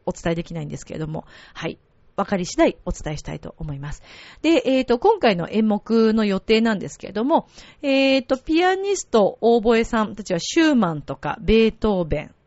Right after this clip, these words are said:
演奏されます。前半、前半はオーボエ、ピアノの演奏がそれぞれ二十分ずつありまして、後半、はい、私、行わせていただきますが、ビゼーのカルメン。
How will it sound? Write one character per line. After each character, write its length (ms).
演 160
奏 280
さ 180
れ 100
ま 120
す。 60
前 160
半、 300
前 160
半 160
は 200
オ 200
ー 20
ボ 160
エ、 200
ピ 120
ア 80
ノ 140
の 220
演 160
奏 200
が 120
そ 80
れ 80
ぞ 80
れ 60
二 120
十 140
分 240
ず 80
つ 100
あ 60
り 100
ま 140
し 80
て、 260
後 180
半、 260
は 160
い、 120
私、 500
行 160
わ 160
せ 100
て 60
い 40
た 120
だ 80
き 100
ま 140
す 80
が、 180
ビ 140
ゼ 160
ー 40
の 140
カ 160
ル 80
メ 100
ン。 120